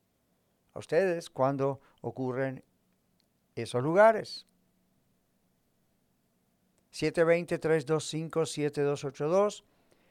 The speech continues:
siete veinte, tres dos cinco, siete dos ochenta y dos. El programa llega hasta usted como una coproducción de Iglesia La Red y del Ministerio Vivir Mejor Incorporated junto a K B J D Radio La Red.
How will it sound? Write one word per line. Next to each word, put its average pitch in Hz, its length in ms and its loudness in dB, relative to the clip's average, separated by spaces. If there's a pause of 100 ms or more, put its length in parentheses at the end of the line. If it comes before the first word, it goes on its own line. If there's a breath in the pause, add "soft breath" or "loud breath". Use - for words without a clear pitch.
(160)
siete 208 420 2
veinte, 185 480 2
tres 131 280 -2
dos 135 180 -2
cinco, 147 400 -2
siete 147 420 -4 (220)
dos 135 360 0 (1300)
ochenta 160 760 4
y 147 340 -2
dos. 139 800 0 (1120 soft breath)
El 123 80 -14
programa 135 400 0
llega 139 240 2
hasta 131 160 -2
usted 143 260 -4
como 139 200 -2
una 139 100 -2
coproducción 143 720 -2
de 135 160 0
Iglesia 107 340 -6
La 185 120 2
Red 190 240 0 (180)
y 139 80 -8
del 139 160 -4
Ministerio 127 560 -6
Vivir 120 320 -6
Mejor 123 420 -8
Incorporated 123 760 -6
junto 156 500 -4
a 120 140 0
K 117 140 -6
B 117 100 -6
J 120 300 -8
D 117 160 -4
Radio 110 340 -4
La 98 160 -6
Red. 113 360 0